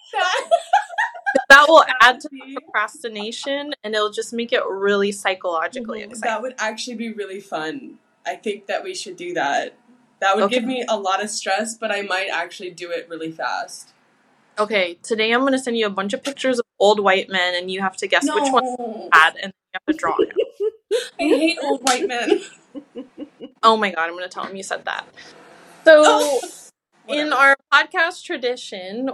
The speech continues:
Speaker 2: we like to start out with something that's making us uncomfortable lately, or, and or, who have you made uncomfortable lately? So,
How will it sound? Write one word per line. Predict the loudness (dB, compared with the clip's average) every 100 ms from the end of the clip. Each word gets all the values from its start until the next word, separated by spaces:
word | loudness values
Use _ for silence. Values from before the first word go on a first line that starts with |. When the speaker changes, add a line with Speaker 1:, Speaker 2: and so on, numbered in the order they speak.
| -6
Speaker 2:
we | -2 2
like | 2 2
to | -4
start | 2 4 8
out | 8 6 2
with | -2
something | -2 -8 -6 -6 -4 -2
that's | -2 -4
making | -6 -6 -4 -2
us | -2 -2 -6 -6 -8
uncomfortable | -8 -4 -6 -4 -2 -2 -4
lately, | -2 -2 -2 -4 -4 2 8
or, | 10 10 10 10 8 4 2 0 -4 _ _ _ _
and | -2 0 2
or, | 2 0 -4 -8 _ _ _ _ _ _ -10
who | -6
have | -6 -6
you | -6 -4
made | -2 -4 -4
uncomfortable | -8 -8 -10 -8 -6 -2
lately? | -2 -4 -4 -6 -8
So, | 2 6 6 2